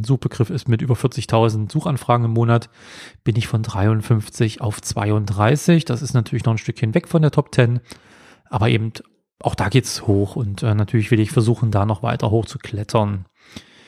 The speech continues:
Also insgesamt statistisch und von den Rankings her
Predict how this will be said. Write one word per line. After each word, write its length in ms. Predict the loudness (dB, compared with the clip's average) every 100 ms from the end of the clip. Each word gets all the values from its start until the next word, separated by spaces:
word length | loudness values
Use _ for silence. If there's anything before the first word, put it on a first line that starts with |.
| -20 _ _ _ _
Also 160 | 0 0
insgesamt 480 | 0 -2 0 0 0
statistisch 680 | -2 -2 -4 0 0 0 -4
und 180 | -6 -4
von 180 | -2
den 180 | -2 0
Rankings 500 | 0 0 2 0 2
her 420 | 0 2 2 0